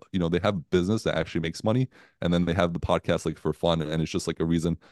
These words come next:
to get people together to talk and network. And so,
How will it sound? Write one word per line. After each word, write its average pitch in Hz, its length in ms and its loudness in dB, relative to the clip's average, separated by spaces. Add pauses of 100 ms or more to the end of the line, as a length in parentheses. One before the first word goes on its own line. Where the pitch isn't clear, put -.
(120)
to - 100 -10
get 90 160 4
people 85 200 4
together 82 360 2
to - 100 -10
talk 87 340 -2
and 76 80 -2
network. 82 480 0 (360)
And 78 180 -4
so, 82 320 2